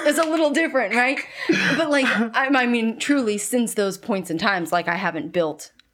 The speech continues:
Speaker 1: that kind of relationship with another individual that I was like, "Oh my God, we're at that point where we have that understanding and we want to be around each other."
Speaker 2: Mm.
Speaker 1: I've been in a lot of friendships where I felt like we, uh,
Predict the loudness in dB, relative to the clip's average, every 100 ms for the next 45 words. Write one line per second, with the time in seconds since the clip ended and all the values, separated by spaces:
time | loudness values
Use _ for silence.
0 | -6 0 0 0 -4 -2 -2 -2 -2 -2
1 | 0 -2 -4 -2 -2 -2 -8 -4 0 2
2 | 0 0 0 0 -2 -2 -2 -2 -2 0
3 | -2 0 -2 -2 -4 -4 -4 -4 0 2
4 | 2 0 -2 -4 -4 -2 0 -2 -2 -6
5 | -4 -4 -2 -2 -2 -2 -4 -2 0 0
6 | -2 -4 -8 -8 -4 -2 -2 -4 -6 -6
7 | -2 0 2 2 -2 -10 -18 _ _ _
8 | _ -10 -4 0 0 -2 -4 -10 -8 -4
9 | -2 0 0 -2 -6 -16 -20 _ _ -2
10 | 0 2 2 2 0 2 2 0 -2 -2
11 | -2 0 -2 -4 -4 -6 -6 -4 -4 -4
12 | -4 -4 -8 -8 -16 _ _ _ _ _
13 | -6 -4 -6 -6 -8